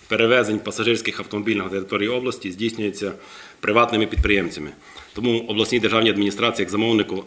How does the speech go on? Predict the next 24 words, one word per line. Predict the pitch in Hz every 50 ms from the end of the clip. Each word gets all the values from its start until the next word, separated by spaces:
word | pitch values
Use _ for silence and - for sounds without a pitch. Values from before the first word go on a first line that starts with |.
| - -
не | - 202 104
так | - 117 110 - - -
просто | - 117 117 110 - 101
працювати, | - - 101 95 - 107 107 123 135 139 139 127 120 -
щоб | - - 101 -
кожного | - 117 113 104 110 101 98
навчити, | 98 95 95 - 123 - -
привести | 92 - - 104 110 120 110 113 - - 95 85 - - - - - _
до | - 95 104 110 104 -
рівня | 95 101 110 127 123 117 113 107 104 98 98 92 - - - -
того, | - 127 131 120 113 110 110 -
які | - 92 - - 110
завдання | 95 98 98 110 107 104 95
ставляться | - - 101 98 98 98 90 - - 95 90 90 90 -
на | - 92 95
рівні | 104 104 104 98
Кабінету | - 101 90 87 101 101 92 95
Міністрів, | 95 104 117 135 127 123 - 110 113 107 92 95
на | 95 95
рівні | 98 107 101 101 101 98 98 98 95 90 - - - - - - - - _ - - - - - -
держави | 98 101 110 104 107 127 127 117 123 113
до | 95 90 92
галузі | 101 110 110 104 98 90 95
транспорту. | - 95 92 90 87 - - - - - 69